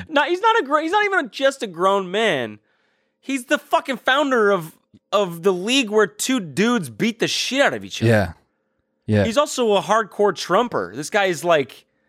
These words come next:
Speaker 2: Yeah.
Speaker 1: Do you know what I'm saying? He's absurd.
Speaker 2: Yeah, I mean, I don't even know if, like, did he? No, it was the Fertitta brothers that found the U F C, but he's, like,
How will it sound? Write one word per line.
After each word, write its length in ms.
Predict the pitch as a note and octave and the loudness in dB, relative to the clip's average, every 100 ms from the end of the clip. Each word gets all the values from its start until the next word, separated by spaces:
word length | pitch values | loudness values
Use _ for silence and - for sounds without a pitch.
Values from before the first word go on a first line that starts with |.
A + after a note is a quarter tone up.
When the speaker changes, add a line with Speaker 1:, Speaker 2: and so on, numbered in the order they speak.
| _ _ | _ _
Speaker 2:
Yeah. 140 | G2+ F#2 C#3+ | -10 -10 -4
Speaker 1:
Do 100 | E3+ | 0
you 40 | |
know 60 | G3 | 0
what 40 | |
I'm 60 | F3 | 0
saying? 200 | G3+ - | -2 -2
He's 160 | F3 | -2
absurd. 480 | C#3+ - G#3+ C3 - - | -2 -2 0 0 -2 -2
Speaker 2:
Yeah, 300 | A2+ G2+ F2 | 0 2 2
I 40 | |
mean, 300 | F#2+ G#2 F#2+ - _ | 0 0 0 -6 _
I 60 | C3 | -6
don't 240 | D3+ F#3 | 0 2
even 180 | E3 C#3 | 4 4
know 180 | C3 A#2 | 4 2
if, 160 | F#2 - _ _ - | -2 -10 _ _ 0
like, 360 | B2+ A2 - _ _ _ _ _ _ _ _ _ _ _ _ _ _ _ _ _ _ _ _ _ _ | 2 2 -4 _ _ _ _ _ _ _ _ _ _ _ _ _ _ _ _ _ _ _ _ _ _
did 140 | D3+ | 0
he? 200 | F#3+ G3 - | 0 -2 0
No, 260 | C#3+ D3 B2 | 2 4 4
it 40 | |
was 120 | C3 | 2
the 80 | C3+ | 2
Fertitta 500 | - C3 - E3+ D#3 | -2 -2 0 2 2
brothers 600 | A2+ A2 G2 F2+ E2+ - - | 2 2 4 0 -4 -10 -2
that 320 | G2+ F#2 E2+ _ _ _ _ | 0 2 -2 _ _ _ _
found 280 | - A2 G2 | -2 0 2
the 60 | |
U 140 | F#2+ F#2+ | 2 2
F 120 | F2 | 0
C, 200 | - G2 | -2 -2
but 120 | F2 | 0
he's, 160 | A2+ D3 | 2 2
like, 160 | A2+ | 2